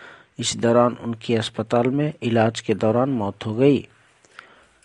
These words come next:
मृतक अपने पीछे यशोदा देवी, पुत्री बाईस वर्षीय सीता कुमारी, उन्नीस वर्षीय कंचन कुमारी, बा-, बारह वर्षीय पुत्र सुंदर कुमार को छोड़कर चल बसे।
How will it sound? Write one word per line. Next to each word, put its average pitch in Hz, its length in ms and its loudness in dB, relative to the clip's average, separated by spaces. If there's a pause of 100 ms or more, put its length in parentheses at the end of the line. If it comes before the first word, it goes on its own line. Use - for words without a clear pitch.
(760)
मृतक 143 460 4
अपने 135 260 2
पीछे 139 440 2
यशोदा 107 400 -2
देवी, 120 460 2 (420)
पुत्री 131 380 0
बाईस 110 360 0
वर्षीय 117 380 -2
सीता 110 360 -2
कुमारी, 117 540 -2 (240)
उन्नीस 113 320 -2
वर्षीय 110 340 -2
कंचन 110 420 -6
कुमारी, 120 500 -2
बा-, 123 340 0 (460)
बारह 117 460 4
वर्षीय 117 500 2
पुत्र 113 340 -6
सुंदर 113 500 -2
कुमार 127 460 -2 (380)
को 139 100 -6
छोड़कर 117 440 0
चल 113 240 -2
बसे। 107 460 -2